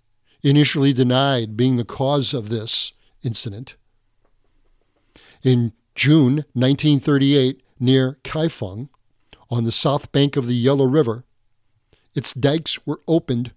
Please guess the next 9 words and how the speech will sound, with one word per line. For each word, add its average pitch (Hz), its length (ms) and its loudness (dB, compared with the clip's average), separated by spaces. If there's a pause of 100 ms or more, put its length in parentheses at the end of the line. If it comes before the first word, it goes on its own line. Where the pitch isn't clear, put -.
(1160)
or 123 120 -2
destroyed. 131 520 -6 (1600)
The 139 120 -2
surging 151 560 4
water 135 400 4
and 120 100 -2
flooding 135 560 0
was 135 180 -2
meant 139 360 0